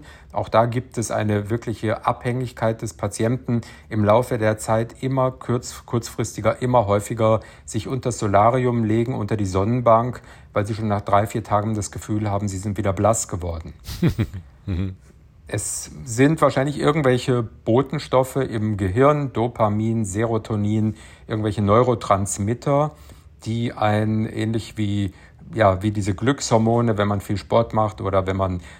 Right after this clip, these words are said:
Speaker 1: wenn man Pasta isst. Es wird scheinbar irgendwas ausgeschüttet, was mir sagt, "Lass jetzt ein neues Tattoo entstehen oder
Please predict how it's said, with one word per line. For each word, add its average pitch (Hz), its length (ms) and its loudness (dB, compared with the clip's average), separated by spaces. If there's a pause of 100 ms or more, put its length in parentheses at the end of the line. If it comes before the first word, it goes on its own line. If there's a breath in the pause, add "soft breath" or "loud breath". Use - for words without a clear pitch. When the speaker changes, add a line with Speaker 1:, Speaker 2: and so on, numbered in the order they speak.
Speaker 1:
wenn 95 140 -6
man 90 160 -6
Pasta 120 480 2
isst. 123 420 -4
Es 101 140 -2
wird 127 180 2
scheinbar 117 340 4
irgendwas 127 320 0
ausgeschüttet, 117 920 -2
was 104 320 -2 (420 loud breath)
mir 104 240 0
sagt, 104 560 2 (640)
"Lass 110 380 0
jetzt 101 260 -4
ein 107 140 -4
neues 98 300 -2
Tattoo 104 400 -6
entstehen 92 560 -6
oder 98 360 -2